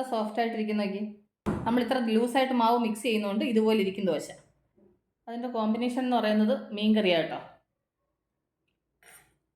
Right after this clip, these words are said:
തേങ്ങ അരച്ച മീൻകറിയും നീർദോശയും സൂപ്പർ ടേസ്റ്റാണ്.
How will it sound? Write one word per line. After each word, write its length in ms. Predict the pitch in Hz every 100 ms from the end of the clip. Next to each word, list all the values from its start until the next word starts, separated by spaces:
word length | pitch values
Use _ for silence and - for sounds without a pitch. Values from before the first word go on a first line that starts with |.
| _ _ _ _ _ _ _ _ 277
തേങ്ങ 260 | 202 208 214
അരച്ച 160 | 214 233 214
മീൻകറിയും 400 | 208 208 240 269 - - _ _ _ _ _ _ _ _ - 196
നീർദോശയും 500 | 196 208 202 202 247 247 - _ _ _ _ _ _ - 220
സൂപ്പർ 260 | 254 269 233
ടേസ്റ്റാണ്. 420 | 214 214 220 214